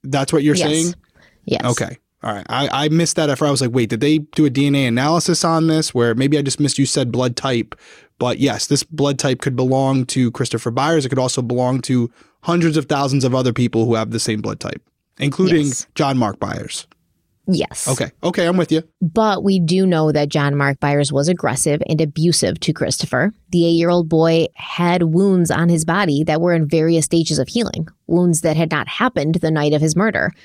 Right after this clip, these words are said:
Speaker 2: We know that Byers had admitted to hitting Christopher with a belt the very same night he disappeared. And although Byers claimed he was searching the woods that night with the police officers, none of these officers mentioned this in their reports. What it looks like is he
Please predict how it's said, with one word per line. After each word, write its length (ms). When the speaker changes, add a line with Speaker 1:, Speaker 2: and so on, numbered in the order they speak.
Speaker 2:
We 160
know 160
that 240
Byers 340
had 120
admitted 400
to 100
hitting 320
Christopher 480
with 160
a 60
belt 260
the 140
very 240
same 180
night 180
he 100
disappeared. 680
And 100
although 300
Byers 400
claimed 440
he 140
was 160
searching 360
the 100
woods 320
that 220
night 240
with 100
the 60
police 360
officers, 600
none 300
of 80
these 180
officers 460
mentioned 460
this 240
in 100
their 160
reports. 640
What 360
it 100
looks 320
like 180
is 380
he 640